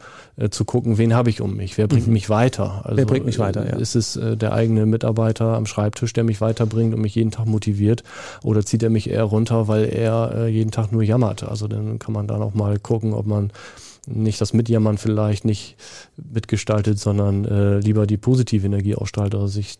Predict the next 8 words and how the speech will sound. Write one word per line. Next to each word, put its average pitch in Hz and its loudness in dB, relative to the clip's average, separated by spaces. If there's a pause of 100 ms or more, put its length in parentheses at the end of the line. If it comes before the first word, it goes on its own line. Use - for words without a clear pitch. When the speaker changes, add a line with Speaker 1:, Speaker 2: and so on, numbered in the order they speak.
(120)
Speaker 1:
eben, 104 -2 (720)
ähm, 104 0
ja, 110 -2
davon, 104 -2
davon 104 -2
mehr 107 2
oder 104 2
weniger 101 2